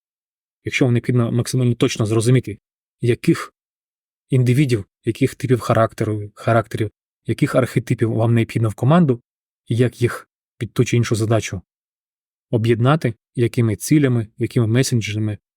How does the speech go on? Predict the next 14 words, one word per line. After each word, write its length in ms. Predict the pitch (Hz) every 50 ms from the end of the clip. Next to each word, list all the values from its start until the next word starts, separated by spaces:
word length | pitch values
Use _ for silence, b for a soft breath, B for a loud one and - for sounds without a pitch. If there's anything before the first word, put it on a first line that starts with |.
| _ _ _ _ _ _ -
яким 360 | - 104 - - 135 123 113
медом 420 | 107 123 131 135 117 117 110 98 - _ _ _ _ _ _ _ _ _ -
помазати 580 | 127 117 117 117 117 110 113 - - 107 98 92 _ _ _ _ _ _ _ _ _ _ _ _ _ _ _ _ _ _ _ _
ті 140 | - - 104
цінності, 640 | - - - 165 170 160 135 - - - - 107 _ _ _
які 200 | - 113 - 123
повинні 320 | 117 - 113 107 113 113 107
бути 200 | 110 113 - -
чорною, 420 | - - 117 110 113 107 107 104 - _ _
червоною 540 | - - 127 113 107 113 113 110 107 104 104
ниткою 400 | 107 104 - - - 107 98 98 _ _ _ _ _ _ _ _ _ _ _ _ _ _ _ _ _ _ _ _ _ _ _ _ _ _ _ _ _ _ _ _ _ _ _ _ _ _ _ _ _ _ _ _ _ _ _ _ _ _ _ _ -
у 60 | 120 110
вашому 340 | 110 98 - - 113 110
бізнесі, 480 | 107 110 107 95 104 95 - - 101 90